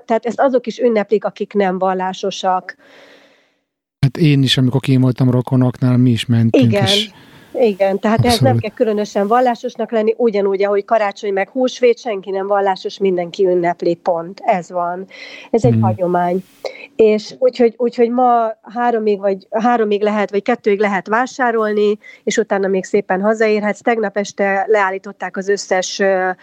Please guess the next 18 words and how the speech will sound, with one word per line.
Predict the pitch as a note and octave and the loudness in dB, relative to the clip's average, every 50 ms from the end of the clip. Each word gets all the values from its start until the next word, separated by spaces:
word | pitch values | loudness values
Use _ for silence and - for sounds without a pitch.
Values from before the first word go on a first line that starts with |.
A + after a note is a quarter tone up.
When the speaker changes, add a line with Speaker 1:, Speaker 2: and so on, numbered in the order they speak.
| - - - - - - - | -18 -20 -20 -20 -20 -6 -2
Speaker 1:
ö, | G#3 G3+ G3 | 0 0 0
tömegközlekedést, | F#3+ - G#3 G3+ G3+ G3 G3 - A3+ G#3+ G#3+ A#3 A3+ - - B3 A#3 B3+ C4 C#4 C#4+ C4+ - - - - | 0 0 0 0 0 0 0 -2 -2 0 0 -2 -2 0 -2 0 2 2 2 2 0 -2 -6 -12 -16 -2
taxi | _ A#3+ G#3+ G#3+ - - - G3+ | _ 0 0 0 -4 -6 -4 -2
még | G3 F#3+ F#3 F3+ | -2 -2 -4 -4
van, | F3 E3+ F3+ F3 F3 G3 A3 C4+ C#4+ - _ _ _ - - - - _ - _ _ | -2 -2 0 0 2 2 0 0 -2 -6 _ _ _ -20 -20 -20 -20 _ -20 _ _
ö, | _ A3 G3 G3 G3 G3 G3 G3 G3+ G3+ F#3 - - | _ 0 0 2 2 2 0 0 -2 -4 -8 -12 -12
de | G3 F#3 G#3 G3 F#3+ | -2 0 0 0 0
már | F#3+ F#3+ F#3 F#3+ F3+ | 0 -2 -2 -2 -2
buszozni | F#3 G#3+ G#3 - - G3 F#3 F3+ G3 F#3 | -2 -4 -4 -2 -2 -2 -2 0 0 0
nem | F3+ F3+ F3+ F#3+ | 0 0 0 0
lehet, | G3 G3 G#3 A3 A#3 A#3 A#3 A#3 - | 0 0 0 2 2 2 0 0 -2
vonatozni | G3+ G3 F#3+ F#3+ F3+ F3+ - F#3 F3+ F3 F3 F3 | -4 -2 -2 -2 -2 -2 -2 -4 -4 -2 -4 -2
nem | F3 F3+ F3+ F#3+ | 0 0 0 2
lehet. | G#3 G#3+ A3+ A#3+ B3+ C4 C4+ C4+ C4+ - _ _ _ _ _ _ _ _ _ _ _ _ _ _ _ _ _ _ - - - - - - - - - _ _ | 2 0 2 2 2 0 0 0 -4 -10 _ _ _ _ _ _ _ _ _ _ _ _ _ _ _ _ _ _ -16 -16 -14 -12 -12 -12 -12 -14 -18 _ _
És, | - B3 G#3+ G#3 G#3 G#3 G3 - - - | 2 4 4 4 2 2 -2 -4 -6 -2
ö, | - A3+ G#3+ G#3+ G#3 G#3 G3+ G3+ G#3 G#3 G#3 G#3+ A3+ B3+ - _ _ _ _ _ | 0 2 2 2 2 2 0 0 -2 -2 -2 -2 -4 -8 -12 _ _ _ _ _
és, | _ C4 A3+ A3 A3 G#3+ - - - - | _ 2 2 2 2 0 -2 -8 -4 0
ö, | A3+ G#3+ G#3 G3+ G3 G3+ | 0 2 2 2 2 0